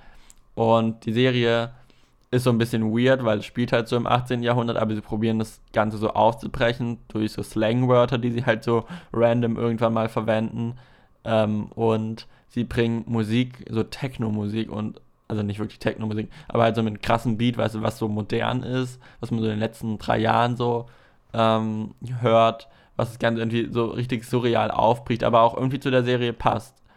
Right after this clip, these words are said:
Für mich war es eine relativ Comedy-Serie, weil es halt einfach teilweise echt <laughs> witzig war oder halt weird witzig war, aber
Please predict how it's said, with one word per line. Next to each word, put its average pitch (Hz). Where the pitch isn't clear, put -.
Für 120
mich 139
war 120
es 127
eine 117
relativ 117
Comedy-Serie, 135
weil 117
es 117
halt 110
einfach 107
teilweise 110
echt 123
<laughs> -
witzig 127
war 123
oder 117
halt 113
weird 131
witzig 135
war, 131
aber 131